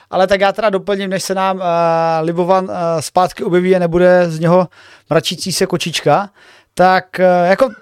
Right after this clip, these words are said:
na ten film se samozřejmě zase dá nahlížet, a, právě těma dvěma optikama, že dovedu si představit, že,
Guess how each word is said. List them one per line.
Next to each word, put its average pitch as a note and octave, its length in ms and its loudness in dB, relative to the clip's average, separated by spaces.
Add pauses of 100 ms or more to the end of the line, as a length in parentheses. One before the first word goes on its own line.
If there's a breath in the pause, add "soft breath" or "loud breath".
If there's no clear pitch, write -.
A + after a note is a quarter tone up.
(160)
na G3+ 160 0
ten C#4+ 160 0
film A#3+ 200 0
se B3 120 0
samozřejmě A3+ 420 2
zase G#3 200 2
dá G#3+ 140 4
nahlížet, G3 600 0
a, F3 200 2
právě F3+ 260 -2
těma F#3+ 160 -4
dvěma F#3 220 -2
optikama, F3 520 -4
že E3 220 -2
dovedu D#3 340 -8
si F3+ 140 -10
představit, E3 440 -8
že, E3 220 0